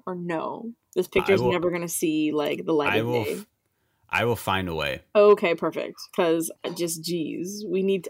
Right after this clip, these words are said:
Speaker 1: everybody to see this, this beautiful piece of art.
Speaker 2: They, well, you know, I, uh, I guess it's art. I mean, is it? It's, it's just me.
Speaker 1: Uh, I mean, yeah.
Speaker 2: <laughs>
Speaker 1: Why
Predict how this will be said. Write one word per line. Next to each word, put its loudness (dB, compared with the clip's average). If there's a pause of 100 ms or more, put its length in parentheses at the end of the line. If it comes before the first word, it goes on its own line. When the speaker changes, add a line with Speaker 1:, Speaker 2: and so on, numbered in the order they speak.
Speaker 1:
everybody -4
to -14
see -6
this, -8 (300)
this -4 (320)
beautiful 0
piece -4
of -6
art. -6 (1400)
Speaker 2:
They, -2 (280)
well, -4
you -6
know, -10 (580)
I, 2
uh, -2
I -6
guess 0
it's -4
art. -2 (240)
I 0
mean, 2
is -4
it? -8
It's, 0 (260)
it's -2
just -2
me. -2 (580)
Speaker 1:
Uh, -8 (220)
I 6
mean, 4
yeah. 2
Speaker 2:
<laughs> -20 (280)
Speaker 1:
Why 0